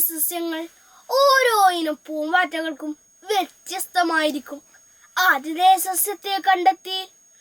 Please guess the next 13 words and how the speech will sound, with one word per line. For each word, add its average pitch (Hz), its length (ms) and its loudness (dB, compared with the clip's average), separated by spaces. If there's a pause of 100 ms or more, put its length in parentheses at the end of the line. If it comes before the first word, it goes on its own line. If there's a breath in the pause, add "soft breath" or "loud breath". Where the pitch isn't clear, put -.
(380 soft breath)
മുട്ടയിടാനുള്ള 381 1000 2 (140)
ശലഭങ്ങളുടെ 415 720 2 (100)
കഴിവ് 311 380 0 (420)
അപാരം 294 560 2 (100)
തന്നെ. 403 240 2 (260)
കൂട്ടുകാരെ, 370 540 2 (680)
നമുക്ക് 539 440 0
കുറച്ച് 349 440 0 (480)
ആതിഥേയ 466 640 2 (100)
സസ്യത്തെ 339 520 -12
പരിചയപ്പെട്ടാലോ? 294 920 -4 (2000)
കറിവേപ്പ്, 285 720 0 (2000)
നാരകം, 269 640 2